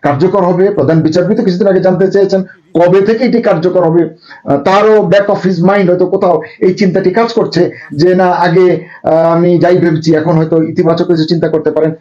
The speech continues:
জানি না, এটা ভবিতব্যের বিষয়, এই মুহূর্তে নিশ্চিত করে বলা মুশকিল। আপনারা জানেন যে আগামী ডিসেম্বরে, মানে এবছরের ডিসেম্বরে প্রধান বিচারপতি সৈয়দ রিফাত আহমেদের চাকরির মেয়াদ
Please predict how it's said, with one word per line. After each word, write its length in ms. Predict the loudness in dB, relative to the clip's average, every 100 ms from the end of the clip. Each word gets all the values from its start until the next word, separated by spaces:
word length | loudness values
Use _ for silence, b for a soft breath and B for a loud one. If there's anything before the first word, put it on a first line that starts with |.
| -4
জানি 220 | 0 0 0
না, 140 | -4 b b
এটা 180 | -4 -2
ভবিতব্যের 520 | 0 0 0 0 0
বিষয়, 300 | -2 -2 -2 -2 -6
এই 140 | -2 0
মুহূর্তে 440 | 2 0 -2 -4 B B
নিশ্চিত 340 | -2 0 -2
করে 220 | -2 -2 -2
বলা 260 | -4 -2 -2
মুশকিল। 320 | -2 -4 -10 _ B B B B B
আপনারা 300 | -2 0 0
জানেন 300 | 0 0 0
যে 180 | 0 0
আগামী 400 | -2 -2 0 2
ডিসেম্বরে, 540 | 0 0 -2 -2 -6 -12 -4
মানে 120 | -2
এবছরের 500 | 0 0 0 0 0
ডিসেম্বরে 440 | -2 -2 0 0
প্রধান 300 | 0 0 0
বিচারপতি 380 | 0 -2 -2 -2
সৈয়দ 220 | 0 -2 0
রিফাত 260 | -2 -2
আহমেদের 360 | 0 0 0 -2 B B
চাকরির 380 | -4 0 0 0
মেয়াদ 260 | 0 -2